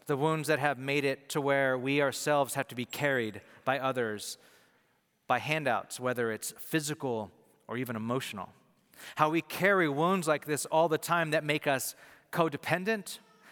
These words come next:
addicted, shallow, afraid of getting close, a fear of commitment, maybe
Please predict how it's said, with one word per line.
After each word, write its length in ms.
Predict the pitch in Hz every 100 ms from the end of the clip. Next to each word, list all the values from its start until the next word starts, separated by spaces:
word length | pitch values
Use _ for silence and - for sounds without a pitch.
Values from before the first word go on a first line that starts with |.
| - -
addicted, 720 | 131 135 180 - 208 208 196 - -
shallow, 720 | - - 165 185 196 208 208 - -
afraid 320 | 135 196 185
of 100 | 180
getting 240 | 170 175
close, 460 | 165 180 202 208 - - -
a 80 | 139
fear 380 | - - 202 196
of 160 | 160 -
commitment, 560 | 165 170 202 208 208 -
maybe 280 | 170 196